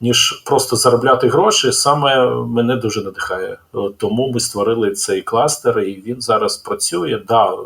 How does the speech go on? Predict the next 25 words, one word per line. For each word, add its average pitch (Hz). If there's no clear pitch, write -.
це 101
дуже 107
складно 101
сьогодні, 139
бо 110
у -
нас, 101
е, 95
особливе, 104
е, 98
випробування 143
в 120
Україні. 135
Не 135
дивлячись 120
на 110
це, 156
ми 123
розвиваємось, 127
розвиваємось, 110
і -
кл-, -
і 107
кластер -
працює. -